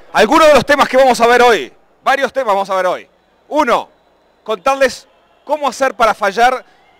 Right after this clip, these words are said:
y tener un videojuego y perder dinero de la manera más espectacular. Ya, ya les explico, ya les explico. Otro tema que vamos a hablar hoy,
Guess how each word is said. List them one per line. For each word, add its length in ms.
y 80
tener 200
un 80
videojuego 680
y 280
perder 340
dinero 300
de 80
la 60
manera 280
más 160
espectacular. 580
Ya, 80
ya 120
les 120
explico, 360
ya 120
les 80
explico. 360
Otro 280
tema 220
que 80
vamos 160
a 60
hablar 180
hoy, 260